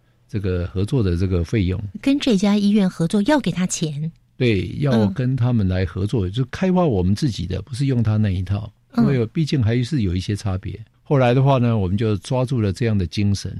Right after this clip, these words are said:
Speaker 1: 回台湾以后呢，从卫福部请了一个小小的这个研究的费用开始做。他本来告诉我们要两年，我们在六个月内就完成了。
Speaker 2: 哇，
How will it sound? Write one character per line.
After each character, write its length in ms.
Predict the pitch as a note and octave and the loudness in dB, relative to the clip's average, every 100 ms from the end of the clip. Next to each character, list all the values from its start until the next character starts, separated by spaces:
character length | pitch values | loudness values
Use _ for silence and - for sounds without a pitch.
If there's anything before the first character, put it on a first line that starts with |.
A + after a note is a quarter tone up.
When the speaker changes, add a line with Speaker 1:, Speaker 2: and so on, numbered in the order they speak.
| A2 _ _ _ | -12 _ _ _
Speaker 1:
回 180 | G#2+ A2 | -4 0
台 160 | A#2 | 2
湾 160 | B2 A#2 | 2 2
以 140 | F2+ | 0
后 160 | G2+ G2+ | 0 0
呢， 320 | G2 F2+ F#2 | 0 -2 -4
从 320 | - F#2+ G#2 A2+ | -4 -2 -2 0
卫 120 | B2+ | 0
福 160 | G2 G#2+ | 0 0
部 220 | A#2+ - _ _ - | -2 -4 _ _ -6
请 200 | A2 F#2+ | -2 0
了 80 | G#2 | 2
一 160 | B2+ | 0
个 300 | A2 G#2+ F#2+ | 0 2 0
小 180 | - G#2+ | 0 0
小 220 | B2 G2+ | 2 0
的 160 | G2+ G2 | 2 0
这 140 | G2+ | 0
个 160 | G2+ F#2+ | 0 0
研 180 | F#2+ A#2 | 0 0
究 160 | C3 | 0
的 140 | G2+ F#2 | 0 -2
费 180 | A#2 | 0
用 180 | G2 F#2+ G2 - | 0 -2 -6 -8
开 220 | - B2 | -4 -4
始 140 | A2+ | -4
做。 280 | E2+ G#2+ G#2+ - _ | -4 -4 -6 -10 _
他 160 | - | -4
本 140 | B2 G#2 | 0 0
来 80 | G#2 | 0
告 160 | A#2 | 0
诉 140 | G#2 A2 | 0 0
我 40 | |
们 120 | F#2+ | 2
要 80 | G#2+ | 2
两 240 | F2+ E2+ | 0 0
年， 360 | F2+ F2 G2 B2+ A#3 | 2 2 0 -2 -6
我 100 | G#2+ | -2
们 140 | G2 A2+ | 0 2
在 140 | C3+ | 2
六 240 | B2 F3 A#2+ | 2 2 2
个 100 | F#2 | 2
月 180 | G2+ | 2
内 240 | F#2 F#2 F#2+ | 0 -2 -4
就 100 | - | -6
完 220 | F#2+ F2+ G2 | -4 -2 -2
成 140 | F2+ F#2 | -4 -10
了。 60 | - _ _ _ - | -12 _ _ _ -8
Speaker 2:
哇， 440 | G3 G#3+ A3 G3+ | -2 -2 -2 -4